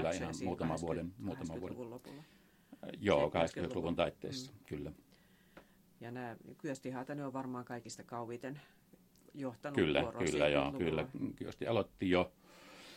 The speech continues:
Speaker 2: varmaankin seitsemänkymmentäneljä oli
Speaker 1: Mm.
Speaker 2: hänen ensimmäinen kesänsä ja, ja tota, mutta Mattikin on tässä nyt jo toistakymmentä vuotta.
Speaker 1: Ja, ja aina vaan ylistystä tulee kuorolle ja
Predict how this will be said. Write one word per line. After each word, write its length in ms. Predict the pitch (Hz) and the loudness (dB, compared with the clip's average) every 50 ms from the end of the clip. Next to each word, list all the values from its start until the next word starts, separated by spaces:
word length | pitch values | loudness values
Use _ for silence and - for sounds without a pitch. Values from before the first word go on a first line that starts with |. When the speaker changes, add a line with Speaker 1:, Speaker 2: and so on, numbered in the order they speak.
| - - - - - - _ _ _ _ _ _ - - - - - - - - - - - - - - - - | -20 -20 -20 -20 -20 -20 _ _ _ _ _ _ -6 -4 -2 0 0 0 0 -2 -2 -4 -4 -4 -6 -8 -8 -8
Speaker 2:
varmaankin 360 | - 98 90 90 87 90 98 - | -6 -2 -2 -2 0 0 -2 0
seitsemänkymmentäneljä 1300 | - 110 92 - - 90 87 87 82 - 90 92 95 90 92 101 104 113 117 110 95 85 80 73 71 - | 2 2 2 2 2 0 0 0 2 2 2 4 4 4 4 4 4 6 6 6 6 6 4 4 2 0
oli 160 | - 78 80 76 | -2 -4 -4 -4
Speaker 1:
Mm. 40 | 71 | -4
Speaker 2:
hänen 260 | 80 76 76 67 - | -4 -4 -6 -6 -8
ensimmäinen 500 | 78 78 76 - - - - - - - - - - - _ | -8 -8 -8 -8 -6 -6 -8 -8 -12 -14 -18 -20 -20 -20 _
kesänsä 480 | - - 76 - 80 78 82 - - - | -2 -2 -2 0 -4 -6 -6 -8 -8 -8
ja, 220 | - - - - - - - - - - | -8 -8 -10 -12 -14 -16 -20 -20 -12 -10
ja 100 | - - | -10 -10
tota, 380 | - - - - _ - - - - _ _ _ _ - _ - - - - - - - | -8 -12 -14 -10 _ -10 -10 -10 -14 _ _ _ _ -20 _ -20 -20 -20 -20 -20 -10 -6
mutta 180 | - 117 - 131 | -4 4 8 8
Mattikin 460 | 147 143 143 - - - 101 113 131 | 8 8 8 4 -2 0 2 2 2
on 80 | 135 131 | 2 2
tässä 240 | 135 - - - | 0 -2 0 -2
nyt 180 | 127 123 120 - | -2 -2 -2 0
jo 180 | 135 117 113 - - - _ _ _ _ _ _ _ _ _ _ _ | 0 0 0 -2 -12 -20 _ _ _ _ _ _ _ _ _ _ _
toistakymmentä 600 | - 120 104 - - 76 76 67 71 69 67 73 - | -2 -2 -2 -2 -2 -2 0 0 0 -2 -2 -6 -8
vuotta. 320 | - - - _ _ - - - - _ - 147 | -8 -8 -10 _ _ -20 -20 -20 -20 _ -16 -12
Speaker 1:
Ja, 280 | 143 139 131 120 - - - | -10 -8 -8 -8 -10 -12 -12
ja 180 | - 135 120 | -10 -8 -6
aina 300 | - 135 139 135 135 127 | -4 -4 -4 -2 -4 -2
vaan 280 | 120 131 127 123 123 - - - | -2 -4 -4 -4 -6 -8 -12 -10
ylistystä 560 | - 147 135 135 127 - - 120 120 - 113 | -6 -4 -4 -4 -4 -6 -10 -12 -12 -12 -12
tulee 260 | - 123 120 117 113 | -10 -8 -6 -6 -6
kuorolle 540 | 113 - 120 120 113 104 - - - - - | -8 -6 -8 -8 -6 -6 -8 -12 -12 -12 -12
ja 100 | - - | -14 -14